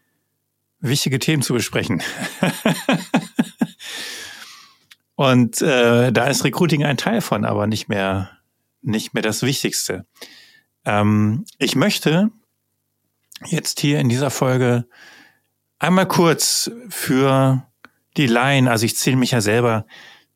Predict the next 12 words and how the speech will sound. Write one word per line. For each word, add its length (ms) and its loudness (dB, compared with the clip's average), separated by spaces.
das 100 -10
ist 100 -4
vielleicht 200 -2
auch 100 0
nochmal 240 2
ganz 240 0
wichtig, 420 -4
ich 240 -4
bin 140 2
ja 140 2
kein 640 0
Nachhaltigkeitsmanager 1500 -6